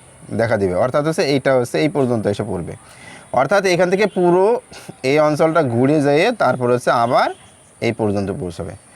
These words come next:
আশা করি বুঝতে পারছো। অর্থাৎ হচ্ছে এই পুরোটা যদি আর এক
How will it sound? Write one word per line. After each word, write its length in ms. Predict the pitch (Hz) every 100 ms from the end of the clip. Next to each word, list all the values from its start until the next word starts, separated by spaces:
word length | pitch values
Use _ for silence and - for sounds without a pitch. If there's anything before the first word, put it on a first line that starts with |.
| - - - 143
আশা 140 | 202 196
করি 120 | 208 165
বুঝতে 160 | - 135
পারছো। 180 | 113 127
অর্থাৎ 220 | 139 190 185
হচ্ছে 160 | 196 - - 139
এই 60 | 151 -
পুরোটা 320 | 165 - 175 160
যদি 120 | 160 -
আর 80 | 127
এক 60 | 135